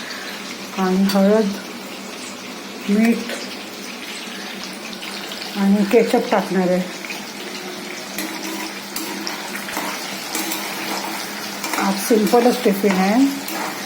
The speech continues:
लसूण, आलू आणि, अ, हे आपले, अ, फुलके, फुलके करायचे आहेत.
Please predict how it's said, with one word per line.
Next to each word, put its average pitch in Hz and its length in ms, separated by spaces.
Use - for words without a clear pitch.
लसूण, 214 440
आलू 208 320
आणि, 214 540
अ, 196 500
हे 190 200
आपले, 185 460
अ, 202 200
फुलके, - 640
फुलके 226 340
करायचे 180 460
आहेत. 170 100